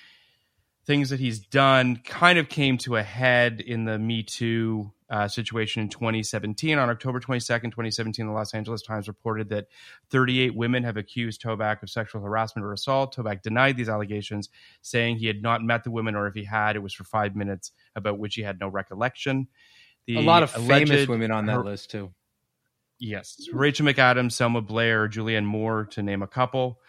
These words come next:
Speaker 1: Uh, the alle-, alleged harassment occurred at meetings framed as interviews or casting auditions in places such as hotel rooms, movie trailers, or a public park, where Toback asked questions pertaining to the women's sex lives and rubbed his crotch or masturbated in front of them.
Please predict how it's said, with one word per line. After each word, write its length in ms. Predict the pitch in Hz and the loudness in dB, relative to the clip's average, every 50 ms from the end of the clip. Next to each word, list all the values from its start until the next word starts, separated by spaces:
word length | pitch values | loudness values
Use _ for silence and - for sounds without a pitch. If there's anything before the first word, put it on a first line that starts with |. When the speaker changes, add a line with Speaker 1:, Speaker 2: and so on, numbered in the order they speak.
| - - - - - _ - | -20 -20 -20 -20 -16 _ -2
Speaker 1:
Uh, 240 | 107 107 107 107 110 | 2 4 4 4 4
the 380 | 110 117 117 113 113 113 113 - | 2 0 0 0 0 -2 -2 -2
alle-, 220 | 117 117 113 117 | -2 -2 -2 0
alleged 560 | 120 123 127 113 113 110 110 120 131 131 123 135 120 | -2 -2 0 0 0 0 2 2 2 2 0 -2 -2
harassment 420 | 123 120 120 120 120 - - 117 | 0 2 2 2 2 0 -2 -6
occurred 300 | 110 - - 127 120 113 | -6 -4 -2 -2 0 0
at 140 | 110 107 101 | 0 -2 -2
meetings 500 | 104 120 143 156 143 139 123 120 110 - | -2 -2 -2 0 0 0 0 0 -2 -4
framed 300 | - - 123 123 117 107 | -4 -2 -2 -2 -2 -2
as 100 | 113 104 | -4 -4
interviews 460 | 113 127 123 127 120 123 127 120 101 | -2 -2 0 0 0 0 -2 -2 -4
or 40 | 104 | -6
casting 460 | 98 - - 120 120 123 - - 135 | -8 -2 0 2 2 2 2 0 -2
auditions 480 | 127 127 120 123 127 120 - 127 110 110 | -2 0 0 -2 -4 -4 -4 -4 -4 -4
in 80 | 104 | -6
places 320 | 98 - 117 113 107 110 110 | -6 -4 -4 -4 -4 -6 -8
such 140 | - 110 104 | -10 -10 -8
as 80 | 104 | -8
hotel 280 | 107 101 - 113 113 113 | -10 -8 -4 -2 -2 0
rooms, 320 | 113 113 110 110 107 98 | 0 0 -2 -4 -4 -4
movie 220 | 104 107 110 110 107 | -4 -6 -4 -6 -6
trailers, 400 | - 117 110 107 110 104 101 101 | -6 -6 -6 -4 -4 -6 -6 -8
or 180 | 98 98 95 - _ - - _ - | -8 -10 -10 -12 _ -20 -20 _ -18
a 40 | - | -16
public 420 | - - 123 117 107 104 98 _ | -8 -6 -6 -4 -4 -6 -10 _
park, 420 | - - 156 147 151 151 - - _ _ _ _ _ _ - | -4 0 2 2 2 0 -4 -12 _ _ _ _ _ _ -6
where 120 | 110 107 | -6 -6
Toback 440 | 101 - 127 120 107 117 110 113 - | -4 -2 -2 0 2 2 2 2 2
asked 260 | - 113 107 107 - | 0 -2 -2 -2 -6
questions 480 | - - 131 123 123 - - 131 127 117 | -6 -2 0 0 0 -2 -4 -4 -4 -4
pertaining 400 | - - 117 - 120 113 117 107 | -6 -8 -8 -6 -4 -4 -6 -6
to 80 | - | -8
the 100 | 113 110 | -8 -8
women's 300 | 107 107 107 107 104 - | -6 -4 -4 -6 -4 -4
sex 240 | - 120 113 113 - | -2 -2 -4 -2 -2
lives 260 | 117 117 113 110 101 | -2 -2 -2 -2 -2
and 200 | 101 98 92 90 | -4 -6 -6 -4
rubbed 240 | 98 104 104 98 - | -4 -4 -4 -4 -6
his 120 | 110 98 - | -8 -10 -10
crotch 400 | - - - 113 113 117 113 - | -10 -6 -2 0 0 0 0 -4
or 120 | 113 - | -8 -8
masturbated 680 | 92 95 101 107 120 127 - 131 120 135 131 127 131 123 | -6 -6 -4 -4 -6 -6 -8 -6 -6 -6 -4 -4 -4 -6
in 100 | 131 127 | -6 -4
front 200 | - 139 131 131 | -4 -2 -2 -2
of 80 | 127 | -2
them. 240 | 123 135 135 131 131 | -4 -4 -4 -4 -4